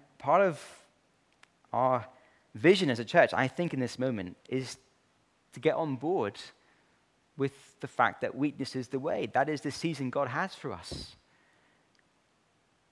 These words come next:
And we'll have a chance in our small groups to think about what, what that means in practice for how we do church life and how we talk with one another and, and engage with each other.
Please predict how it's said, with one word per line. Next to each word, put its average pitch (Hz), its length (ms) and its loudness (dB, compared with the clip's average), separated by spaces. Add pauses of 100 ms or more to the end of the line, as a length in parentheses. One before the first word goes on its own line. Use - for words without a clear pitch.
(220)
And 135 220 0
we'll 135 140 0
have 147 100 2
a 139 60 2
chance 156 320 6
in 151 80 4
our 147 80 4
small 180 260 -4
groups 143 220 -4
to 127 60 -2
think 147 180 0
about 143 180 6
what, - 160 -8
what 151 80 -4
that 147 160 4
means 165 240 2
in 143 120 0
practice 165 460 -2
for 131 100 -6
how 151 120 0
we 151 100 2
do 175 220 -2
church 151 400 -2
life 165 220 2
and 143 80 -4
how 156 100 4
we 151 60 -4
talk 202 260 -2
with 170 160 -2
one 131 140 2
another 120 280 2
and, 120 160 2 (360)
and 143 100 2
engage 151 380 6
with 135 100 -2
each 127 160 -2
other. 110 240 -2